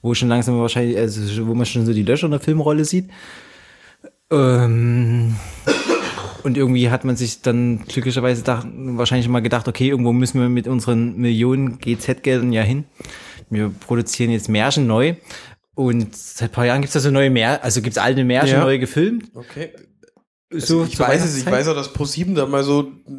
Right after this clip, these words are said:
Speaker 1: Ja, ich glaube auch
Speaker 2: am
Speaker 1: grad
Speaker 2: Rande und, und, und,
Speaker 1: Ah, ja.
Speaker 2: und in den Öffentlich-Rechtlichen gab's auch mal so eine Serie.
Speaker 1: Noch gar nicht, also
Speaker 2: So ein
Speaker 1: wirklich,
Speaker 2: paar
Speaker 1: also
Speaker 2: Filme,
Speaker 1: ganze
Speaker 2: ne?
Speaker 1: Frau Holle und was ich, wie der ganze,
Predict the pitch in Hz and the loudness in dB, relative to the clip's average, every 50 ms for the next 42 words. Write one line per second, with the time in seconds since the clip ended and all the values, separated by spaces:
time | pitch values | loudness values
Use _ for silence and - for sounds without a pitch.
0 | 135 135 - - _ - - 147 185 233 240 180 - - 139 135 123 120 - - | -14 -16 -18 -20 _ -8 -4 -2 0 0 0 0 -2 0 0 2 0 0 2 0
1 | 120 139 160 160 139 131 127 123 139 143 139 151 151 147 147 - 139 123 127 127 | 0 2 2 0 0 0 -2 -4 -4 -4 -4 -4 -6 -6 -4 -2 0 2 4 4
2 | 123 131 - - 139 - 156 143 135 127 139 151 - - 165 143 139 135 123 - | 2 2 -2 -6 -8 -6 -8 -6 -4 -4 -4 -4 -2 -2 -2 2 2 0 0 0
3 | - - 123 151 165 160 151 151 147 143 143 143 135 131 143 156 160 165 165 160 | -4 -6 -4 -2 0 0 0 0 0 -2 -2 -4 -6 -6 -8 -8 -8 -10 -12 -14
4 | - - - - - - _ - 151 160 - 160 165 160 143 - 151 147 151 156 | -16 -20 -20 -20 -20 -18 _ -2 0 2 2 2 2 2 2 2 4 4 2 2
5 | 151 185 208 208 170 147 131 120 160 160 147 139 139 131 156 139 127 123 - - | 2 2 2 2 2 2 4 2 2 4 2 2 4 2 2 2 2 -2 0 2
6 | 131 131 131 131 123 110 127 131 135 143 139 135 131 127 131 123 123 113 117 107 | 4 4 4 4 4 4 4 2 4 4 4 4 4 4 2 2 0 0 -2 -2
7 | - - 123 - 135 120 123 113 110 113 117 113 123 120 120 110 | -2 -4 -4 -2 0 0 0 0 0 0 0 2 0 0 0 -2